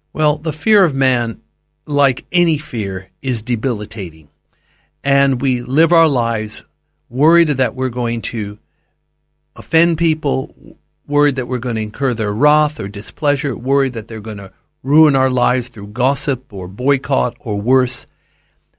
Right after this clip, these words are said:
And Jesus tells us, "Don't worry about people. Don't worry about him, even that can kill the body, but afterward he can't do anything else."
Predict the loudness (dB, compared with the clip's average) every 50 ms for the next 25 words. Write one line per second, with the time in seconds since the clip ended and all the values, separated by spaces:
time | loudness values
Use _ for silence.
0 | _ _ 0 0 2 4 4 2 2 0 -2 -6 -4 -2 0 0 0 -2 -2 -4
1 | -4 -4 -4 -6 -8 -10 -14 -16 _ _ _ _ _ _ _ -2 -2 0 2 2
2 | 4 4 4 4 2 2 2 2 2 0 -2 -4 _ _ _ _ _ _ _ -4
3 | -2 -2 -2 -6 -12 -20 -20 _ _ _ _ 0 2 2 2 2 2 2 2 2
4 | 2 2 0 0 0 0 -2 -2 -2 -2 -6 -8 _ -2 0 0 0 0 0 -2
5 | -2 -4 -6 -6 -8 -6 -4 -2 -2 -2 -2 -2 -2 0 2 2 2 2 0 -2
6 | -2 0 0 2 2 0 0 -2 -4 -2 0 0 -2 -2 -4 -6 -8 -6 -4 -2
7 | -2 -2 -2 -4 -4 -4 -4 -2 -4 -4 -6 -6 -4 -2 -2 -2 -2 -4 -8 -12
8 | -18 -18